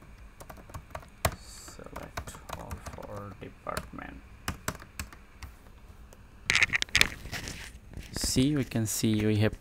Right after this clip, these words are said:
created five, uh, row as a de-, a demo data I D name.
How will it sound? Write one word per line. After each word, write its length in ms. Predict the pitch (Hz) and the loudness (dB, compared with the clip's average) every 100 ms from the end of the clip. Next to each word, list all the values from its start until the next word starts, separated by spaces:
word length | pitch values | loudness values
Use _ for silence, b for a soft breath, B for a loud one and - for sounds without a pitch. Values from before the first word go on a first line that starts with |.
| - | -8
created 420 | - 104 101 107 | 6 6 8 4
five, 340 | - - 104 98 - B B B B - | 6 8 8 6 -2 B B B B 2
uh, 560 | 104 98 95 92 90 104 | 4 6 6 6 6 8
row 380 | 101 104 98 | 8 8 8
as 160 | 98 98 | 8 8
a 80 | 98 | 6
de-, 160 | 92 - - 107 | 6 2 -6 0
a 120 | 101 | 2
demo 280 | 90 101 98 | 6 6 6
data 320 | 98 95 127 | 6 6 4
I 140 | 104 95 | 4 4
D 140 | 98 | 4
name. 320 | 98 123 180 | 4 4 0